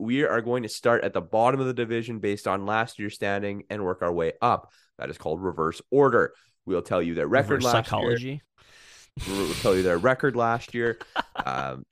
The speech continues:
Speaker 1: how they did in the playoffs, who's in, who's out, who we think the X factor for the team is gonna be, who our breakout player for the team is gonna be, and we're gonna finish things off with a bold prediction.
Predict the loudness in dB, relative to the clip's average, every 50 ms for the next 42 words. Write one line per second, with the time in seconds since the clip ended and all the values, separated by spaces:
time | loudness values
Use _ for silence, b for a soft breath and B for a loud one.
0 | -18 -8 -2 2 4 6 8 8 8 8 6 4 4 2 -2 0 2 2 2 2
1 | 2 0 0 -2 -4 -6 -6 -4 -2 0 0 0 0 0 -2 -2 -2 -4 -4 -4
2 | -2 -2 0 2 4 6 6 6 4 4 2 -2 -2 -2 -2 -2 -4 -6 -6 -4
3 | -2 0 0 0 0 -2 -2 0 0 0 0 -2 -4 -8 -8 -8 -8 -8 -10 -10
4 | -8 -8 -8 -8 -8 -8 -6 -6 -6 -6 -6 -6 -4 -4 -6 -6 B B B B
5 | B B 4 6 6 6 8 6 4 4 4 2 0 0 0 0 -2 -2 -2 -2
6 | -4 -6 -8 -8 -6 -6 -6 -6 -6 -6 -6 -6 -6 -6 -4 -4 -4 -4 -2 -4
7 | -4 -4 -4 -4 -4 -4 -4 -4 -4 -4 -4 -4 -4 -6 -8 -4 -2 0 0 0
8 | 0 -2 -4 -4 -2 -4 -4 -4 -8 -18 _ -6 -4 -2 0 0 0 0 0 0
9 | -2 -4 -8 -10 -10 -8 -6 -6 -6 -6 -8 -10 -12 -10 -10 -10 -12